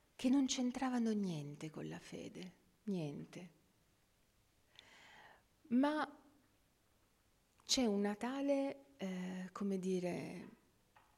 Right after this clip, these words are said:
non lo so come definirla, ma, eh, paradossalmente più le persone sono lontane,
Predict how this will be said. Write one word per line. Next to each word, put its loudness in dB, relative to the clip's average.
non 4
lo 2
so 0
come 0
definirla, 0
ma, 0
eh, 2
paradossalmente 2
più 6
le 8
persone 2
sono 2
lontane, 0